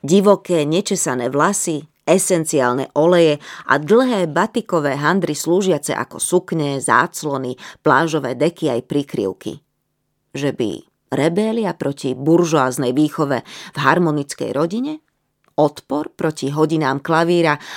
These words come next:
a štúdiu práva? Merin pokoj a sebaistota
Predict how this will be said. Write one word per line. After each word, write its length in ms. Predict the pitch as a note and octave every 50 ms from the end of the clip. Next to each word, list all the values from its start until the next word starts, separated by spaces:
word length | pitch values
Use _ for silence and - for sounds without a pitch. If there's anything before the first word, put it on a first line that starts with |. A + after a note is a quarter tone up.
| - -
a 160 | - C#3+ -
štúdiu 480 | - - - E3+ E3 C#3+ D#3 D3 C3+
práva? 480 | C#3 - D#3 C#3 C3+ D3+ F3 A3 A#3+ A#3+ - _ _ _ _ _ _ _ _ _ _ _ _ _ _ _ _ _ _ - - -
Merin 320 | - F#3+ B3+ D4+ D#4+ D4 A3
pokoj 400 | - - C#3+ - - - G3+ A3+ -
a 80 | - D3
sebaistota 880 | - - D#3+ D#3+ D#3+ F3 F3+ G3 F#3 - - G#3+ G#3 - A3+ A3 A3+